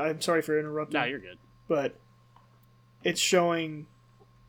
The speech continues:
Speaker 1: the humanity of even being, trying to be a decent person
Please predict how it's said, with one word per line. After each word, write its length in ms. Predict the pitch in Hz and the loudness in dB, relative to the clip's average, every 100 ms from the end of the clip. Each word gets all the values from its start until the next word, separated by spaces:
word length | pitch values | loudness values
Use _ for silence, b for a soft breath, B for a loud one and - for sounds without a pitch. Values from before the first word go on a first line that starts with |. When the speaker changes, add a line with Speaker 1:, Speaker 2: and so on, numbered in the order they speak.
| - _ _ _ _ _ _ - _ _ _ _ _ - | -20 _ _ _ _ _ _ -20 _ _ _ _ _ -8
Speaker 1:
the 100 | 170 | -4
humanity 680 | 160 180 170 170 175 170 165 | -2 0 0 2 2 4 4
of 160 | 165 165 | 4 0
even 240 | 175 165 | -2 0
being, 180 | 165 165 | 0 0
trying 260 | 180 175 175 | 2 2 2
to 60 | |
be 180 | 160 170 | 2 2
a 60 | 160 | 2
decent 460 | 156 165 160 147 | 0 0 -2 -6
person 520 | - 151 147 156 139 | -4 -4 -2 -4 -6